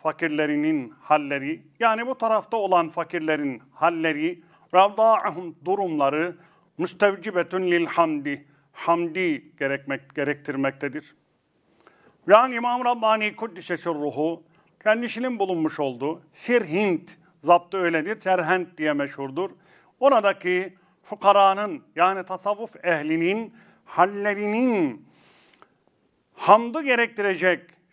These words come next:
şekilde olduğunu ifade ediyor. Bir hal var, bir makam var. Hal, tasavvufta gelip geçici olan şeylerdir. Kalıcı değiller. Makam ise kalıcı olandır. Bunu inşallah bir sonraki mektupta daha da güzel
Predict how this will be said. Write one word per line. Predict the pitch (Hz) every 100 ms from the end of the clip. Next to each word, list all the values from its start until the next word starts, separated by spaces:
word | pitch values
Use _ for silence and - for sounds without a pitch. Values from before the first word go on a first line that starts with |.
| -
şekilde | 160 147 165 160
olduğunu | 160 151 139 147 147
ifade | 139 143 135 127
ediyor. | 131 131 123 - _ _ -
Bir |
hal | 165 175 190 185
var, | 208 254 247 _ _ _
bir | 170
makam | 160 156 156 147 135
var. | 127 - _ _ _
Hal, | - 175 196 233 262 240 _
tasavvufta | - - 170 170 160 196
gelip | 143 165 180 170
geçici | 156 165 180
olan | 160 143 135
şeylerdir. | 127 139 127 131 127 - - - _ _ _
Kalıcı | - 160 160 160
değiller. | 143 147 143 127 - _ _ _ -
Makam | 147 - 190 285 214
ise | 180 156 123 - _ _
kalıcı | - 160 151 139 151
olandır. | 123 127 131 127 - - _ _ _ _ _ _ _ _ _ _ _ -
Bunu | 180 202
inşallah | 196 196 165 147 156 185 185 _ _ _ -
bir | 196
sonraki | 185 175 160 165
mektupta | 151 147 147 - 180
daha | 156 156 165
da |
güzel | 135 131 175 190